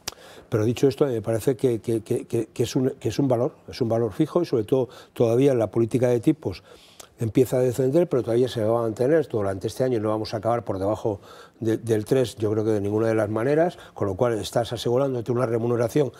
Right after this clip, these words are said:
por encima del tres seguramente, y a poquito que además la deuda se vaya a revalorizar, porque la dificultad que puede tener nuestro gobierno es dónde coloca la deuda, ¿no? A partir de este segundo semestre del año, ¿no?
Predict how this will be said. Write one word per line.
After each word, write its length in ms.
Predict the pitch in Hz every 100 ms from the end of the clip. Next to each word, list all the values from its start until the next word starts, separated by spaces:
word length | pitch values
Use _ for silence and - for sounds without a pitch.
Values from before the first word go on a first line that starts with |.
| - -
por 160 | 113
encima 300 | 104 123 120
del 100 | 113
tres 240 | 110 139 -
seguramente, 640 | 107 120 123 135 127 165 165 - -
y 100 | 110
a 60 |
poquito 440 | - 95 104 120 117
que 180 | 131 127
además 380 | 120 117 131
la 140 | 117 104
deuda 240 | 110 117
se 100 | -
vaya 180 | 113 117
a 20 |
revalorizar, 600 | 113 117 117 117 139 151 - - - _
porque 260 | 123 113 160
la 160 | 127
dificultad 520 | 110 98 104 110 120 113
que 100 | 117
puede 240 | 123 113
tener 560 | 120 120 120 113 113 123
nuestro 340 | 113 - 120
gobierno 340 | 120 131 135
es 60 | 127
dónde 240 | 123 123
coloca 260 | 123 113 101
la 120 | 95
deuda, 320 | 127 147 101
¿no? 140 | 123 - -
A 100 | 107
partir 320 | 98 95 117
de 80 | 107
este 220 | - 101
segundo 420 | 113 113 110 110 - -
semestre 440 | - 107 110 - 110
del 120 | 110
año, 220 | 135 107
¿no? 140 | 120